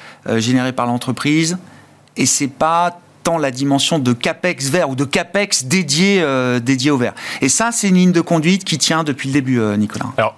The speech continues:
Speaker 2: on a, euh, on a lancé ce fonds, donc, il y a quatre ans, euh, autour d'un, d'un label qui est extrêmement, euh, strict, euh, qui est structurant pour le fonds, qui s'appelle le label Greenfin. C'est un label
Speaker 1: Ouais.
Speaker 2: français, euh, qui, euh, introduit, euh, un certain nombre de notions, dont
Speaker 1: Ministère
Speaker 2: la
Speaker 1: de la Transition, c'est ça, hein ?
Speaker 2: Exactement.
Speaker 1: C'est ça.
Speaker 2: Et pas le, le ministère de l'Économie comme,
Speaker 1: Et voilà.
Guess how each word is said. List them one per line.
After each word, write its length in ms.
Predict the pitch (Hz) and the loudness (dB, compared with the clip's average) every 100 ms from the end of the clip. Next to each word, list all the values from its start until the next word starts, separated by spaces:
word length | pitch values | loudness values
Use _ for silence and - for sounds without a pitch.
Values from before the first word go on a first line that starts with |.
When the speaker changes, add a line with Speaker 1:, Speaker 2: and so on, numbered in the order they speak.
| - | -6
Speaker 2:
on 200 | 131 117 | 0 2
a, 260 | 120 120 107 | 2 2 2
euh, 140 | 95 | 0
on 140 | 95 98 | -2 -2
a 80 | 110 | 0
lancé 320 | 107 - 98 | -2 -2 -4
ce 120 | - | -4
fonds, 160 | 98 92 | -4 -4
donc, 200 | 82 87 | -4 -6
il 40 | |
y 20 | |
a 20 | |
quatre 320 | 85 82 - 120 | -6 -6 -2 0
ans, 280 | 143 156 98 | 2 0 -2
euh, 60 | 92 | -4
autour 340 | 113 110 139 131 | -2 -2 -2 0
d'un, 300 | 98 90 90 | 0 0 0
d'un 160 | 90 | -2
label 380 | 92 98 117 139 | -2 0 -2 -2
qui 140 | - | -6
est 40 | 90 | -8
extrêmement, 680 | 87 - 101 98 98 98 85 | -8 -6 -6 -2 -2 0 0
euh, 280 | 82 82 | 0 -2
strict, 440 | 85 - 135 135 92 | -4 -4 -4 -4 -8
euh, 180 | 85 87 | -8 -8
qui 120 | - | -6
est 40 | - | -4
structurant 640 | - 123 - 113 101 113 | -2 -2 0 0 0 0
pour 160 | 101 87 | -2 -4
le 100 | 90 | -2
fonds, 260 | - 156 | -2 -2
qui 100 | 156 | -2
s'appelle 200 | - 98 | -2 -2
le 60 | 92 | -2
label 260 | 85 92 | -2 -2
Greenfin. 440 | 92 95 92 165 80 | -2 -2 -2 -2 -4
C'est 140 | - | -4
un 40 | - | -4
label 260 | - - 139 | -2 0 0
Speaker 1:
Ouais. 60 | |
Speaker 2:
français, 360 | - 90 139 160 - - - - 90 | -2 -2 -2 -4 -10 -14 -14 -8 -4
euh, 280 | 85 82 73 | -2 -2 -4
qui, 380 | - 117 131 139 | -4 0 2 2
euh, 360 | 92 90 85 85 | -2 -2 0 0
introduit, 520 | 87 - 92 107 95 | -2 -4 -2 -2 -2
euh, 60 | 82 - 82 | -6 -8 -6
un 40 | |
certain 260 | - 87 90 | -4 -2 -2
nombre 140 | 90 | -2
de 80 | 87 | -2
notions, 400 | 90 98 - 170 | -2 -2 0 0
dont 160 | 156 143 | 0 0
Speaker 1:
Ministère 300 | 160 196 185 | 2 0 0
Speaker 2:
la 20 | |
Speaker 1:
de 160 | 170 165 | 0 -2
la 60 | |
Transition, 720 | 131 170 160 - - - 226 | -2 -2 0 0 0 2 2
c'est 140 | 220 165 | 2 0
ça, 140 | 220 | 0
hein ? 100 | 214 | 0
Speaker 2:
Exactement. 320 | 156 180 131 107 | -2 -2 -2 0
Speaker 1:
C'est 60 | |
ça. 120 | - 107 | -2 -4
Speaker 2:
Et 40 | |
pas 140 | 101 127 | -2 -2
le, 220 | 117 101 | 0 -2
le 60 | |
ministère 320 | 98 98 - 110 | -2 -4 -2 -2
de 60 | |
l'Économie 460 | 101 92 98 92 127 | -4 -4 -4 -2 -2
comme, 160 | - | 2
Speaker 1:
Et 60 | 214 | 2
voilà. 200 | 208 | 2